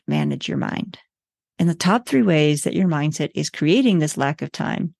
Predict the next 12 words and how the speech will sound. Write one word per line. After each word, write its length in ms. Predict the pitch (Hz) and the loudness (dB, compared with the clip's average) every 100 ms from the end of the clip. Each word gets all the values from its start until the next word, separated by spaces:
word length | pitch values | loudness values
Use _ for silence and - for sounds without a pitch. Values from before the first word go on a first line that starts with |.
| _ - | _ -2
are 120 | 160 | 2
that 260 | 151 143 - _ | 4 2 0 _
you 160 | 143 151 | 0 2
are 100 | 147 | 2
choosing 460 | - 156 165 202 180 | 0 0 2 4 4
everything 400 | 180 196 208 190 | 2 0 0 0
on 120 | 202 | 0
your 120 | 220 | -2
list, 520 | 180 139 160 - - _ - | -2 -4 -4 -12 -20 _ -8
consciously 540 | - 151 151 151 170 | -2 0 0 0 2
or 80 | 196 | 4
not. 280 | 190 143 | 4 2